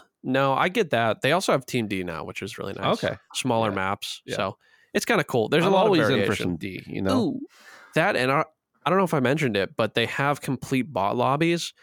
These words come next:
Speaker 1: And as a,
Speaker 2: Yeah, you told me
Speaker 1: as
Speaker 2: that,
Speaker 1: a
Speaker 2: yeah.
Speaker 1: bot myself,
Speaker 2: Yeah.
Speaker 1: it just, it inflates my ego so much.
Speaker 2: Sure.
Speaker 1: Like, I, and I don't even care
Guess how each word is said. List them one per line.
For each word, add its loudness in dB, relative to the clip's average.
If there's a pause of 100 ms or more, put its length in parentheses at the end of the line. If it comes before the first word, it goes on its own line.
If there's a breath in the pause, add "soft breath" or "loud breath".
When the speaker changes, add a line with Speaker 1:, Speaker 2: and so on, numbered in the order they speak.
(140 soft breath)
Speaker 1:
And -4
as 0
a, 2 (180)
Speaker 2:
Yeah, 2
you 2
told 0
me 4
Speaker 1:
as 2
Speaker 2:
that, 4
Speaker 1:
a 2
Speaker 2:
yeah. -2
Speaker 1:
bot 2
myself, 0
Speaker 2:
Yeah. -4 (640 soft breath)
Speaker 1:
it -2
just, 0 (180)
it 0
inflates 0
my 0
ego -2
so -2
much. -6
Speaker 2:
Sure. -2
Speaker 1:
Like, 0
I, 0 (100)
and 2
I 2
don't 2
even 4
care 0